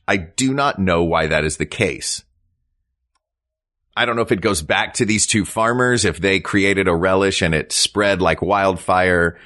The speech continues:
uh, because this was the first time of, you know, massive marketing for products, early twentieth century. I don't know what did it, but two-to-one, uh, Americans choose dill pickles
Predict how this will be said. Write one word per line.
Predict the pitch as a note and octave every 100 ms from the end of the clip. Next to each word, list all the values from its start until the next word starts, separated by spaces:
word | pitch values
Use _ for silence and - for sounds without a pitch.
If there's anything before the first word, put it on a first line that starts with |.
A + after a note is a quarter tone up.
| - _ _
uh, | D#2 D2+ C#2
because | E2+ D#2+ F2+
this | F2+ E2+
was | F2
the | E2 D2+
first | E2+ D#2+ -
time | D#2 D2+ D2
of, | C2+
you | D#2+
know, | B1+ G1+ - _ _ _
massive | F2+ F2+ E2+ - D#2 C#2+ D2 - _ _
marketing | F#2 F#2 E2+ F2+ D#2+ D2
for | D2 C2+ B1 -
products, | A2 G#2 F#2 F2 -
early | - F2+ E2+
twentieth | D#2+ F2+ D#2+ D2+
century. | G2 G2 G2 F#2 - - - _ _
I | D3+
don't | F3+
know | E3
what | B2 C#3+ G#2+
did | A2+ F2+
it, | C#2 -
but | F2 F2 - - _ _ _ _ _ _ -
two-to-one, | F#3 A3 D3+ C#3+ B2+ G2+ F2+ - _ _ _
uh, | G2 F#2+ E2+ -
Americans | G#2+ A2 A2 - F#2 -
choose | - G#2 F2+
dill | D2+ G2 F2+
pickles | G2 E2 D#2+ D#2